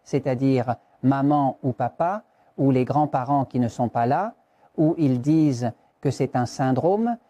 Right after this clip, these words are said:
ce qui signifie qu'ils ne savent pas ce qui le cause, ou ils disent que c'est un virus, ou ils disent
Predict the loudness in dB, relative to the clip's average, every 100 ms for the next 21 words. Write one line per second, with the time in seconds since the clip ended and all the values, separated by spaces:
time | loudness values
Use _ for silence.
0 | _ _ -4 -2 -2 0 2 2 0 0
1 | 0 -2 _ _ -2 2 2 2 -2 -4
2 | -2 -2 -2 -4 -4 -2 -2 0 2 2
3 | 0 -6 -12 _ _ _ _ 0 2 2
4 | 2 2 4 2 2 -4 -2 -2 0 0
5 | 0 0 0 -2 -8 _ _ _ -2 0
6 | 2 0 0 2 0